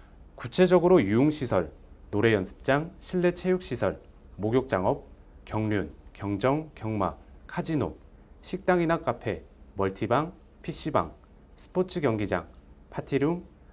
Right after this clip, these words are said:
마사지업소, 안마소 등 십일 종 다중 이용 시설에 적용되어 온 방역 패스가 없어집니다. 또 의료기관, 요양시설, 병원,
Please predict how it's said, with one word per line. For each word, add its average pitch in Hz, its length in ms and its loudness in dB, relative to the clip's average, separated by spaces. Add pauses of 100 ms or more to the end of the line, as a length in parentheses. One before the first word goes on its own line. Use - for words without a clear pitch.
(140)
마사지업소, 127 960 0
안마소 104 400 -2
등 117 260 -4 (520)
십일 196 320 2
종 196 180 2
다중 120 320 0
이용 113 180 2
시설에 117 380 0
적용되어 104 440 -2
온 117 200 -2
방역 104 280 -8
패스가 110 440 0
없어집니다. 92 840 -4 (840)
또 143 200 6
의료기관, 107 560 2 (300)
요양시설, 117 720 0
병원, 95 340 -4